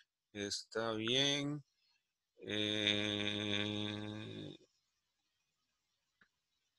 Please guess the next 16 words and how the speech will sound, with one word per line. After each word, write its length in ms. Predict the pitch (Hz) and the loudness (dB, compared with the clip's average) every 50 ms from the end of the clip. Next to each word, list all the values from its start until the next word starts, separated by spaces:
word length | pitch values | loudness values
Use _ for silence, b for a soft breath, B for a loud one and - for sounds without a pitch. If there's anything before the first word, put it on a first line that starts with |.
| _ _ _ _ | _ _ _ _
es, 840 | - 104 107 110 117 117 120 123 127 127 123 - - - - - _ _ _ _ _ _ _ _ _ _ _ - - - - - - - - - - - - _ _ _ _ _ _ | 0 2 4 6 6 6 6 4 4 2 2 0 0 -2 -2 -4 _ _ _ _ _ _ _ _ _ _ _ -20 -20 -20 -20 -20 -20 -20 -20 -20 -20 -20 -20 _ _ _ _ _ _
bueno, 320 | - - 135 131 110 101 101 98 | 10 12 12 12 12 12 8 8
aquí 180 | 107 95 131 | 10 12 12
lo 140 | 147 185 170 | 12 12 12
que 100 | 151 131 | 12 12
queda 240 | - 160 160 170 175 | 12 12 12 12 12
es 160 | 156 - - | 12 12 12
ir 160 | 139 131 135 | 12 12 12
probando 380 | - 156 156 147 151 156 147 151 | 12 12 12 12 12 12 12 10
entonces 480 | 131 - 143 147 143 - 160 165 - | 10 12 12 12 12 12 10 10 8
por 280 | - - 120 107 101 - | 12 12 12 12 12 12
partes, 400 | - 127 123 113 - 104 92 - | 12 12 12 12 12 8 8 8
como 200 | - 98 95 95 | 8 6 6 6
estábamos 500 | 90 - - 110 110 117 120 131 117 104 | 6 8 12 12 12 12 12 12 10 10
haciendo. 320 | 107 107 160 147 107 90 | 10 12 12 12 12 10
Entonces, 400 | 90 85 - 123 113 90 87 - | 6 6 6 6 8 8 6 4